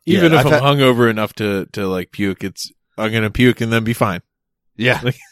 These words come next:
Speaker 2: <laughs> like, there's also that.
Speaker 1: I've only had a handful of those where
Speaker 2: There's
Speaker 1: I'm just like, "Oof, I can't." It's so bad in multiple, like, facets that I can't take, if I take one type of medicine, it will exacerbate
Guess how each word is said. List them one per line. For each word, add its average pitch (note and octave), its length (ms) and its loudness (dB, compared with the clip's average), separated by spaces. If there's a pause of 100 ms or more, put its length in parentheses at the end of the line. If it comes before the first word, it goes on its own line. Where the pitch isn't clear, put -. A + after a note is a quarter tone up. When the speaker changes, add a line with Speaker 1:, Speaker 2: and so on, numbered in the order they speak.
(100)
Speaker 2:
<laughs> - 200 -8
like, A2+ 260 -2
there's A#2+ 320 0
also A#2 460 0
that. G2+ 260 -2 (480)
Speaker 1:
I've C3+ 180 2
only D3+ 200 4
had C3+ 160 -2
a A2+ 60 -6
handful G#2 440 -8
of E2 60 -12
those D#2+ 320 -14
where F2 100 -10
Speaker 2:
There's C3 160 4
Speaker 1:
I'm - 60 -14
just F2 220 -12
like, F2+ 420 -10
"Oof, C3 420 -2
I A2+ 480 -2
can't." B2+ 340 -4 (400)
It's B2 200 -2
so D#3 280 4
bad C3 520 4
in A2 320 -4
multiple, A#2 760 0 (240)
like, G2+ 240 -6
facets A#2 680 -2
that G#2 160 -4
I G2 80 -6
can't A2+ 340 -4
take, - 380 -2 (560)
if A2+ 100 -4
I B2+ 100 4
take D3 220 4
one C#3 220 4
type C3+ 200 4
of A#2 80 2
medicine, A#2 460 2
it G#2 40 -2
will G2+ 220 0
exacerbate G#2 880 0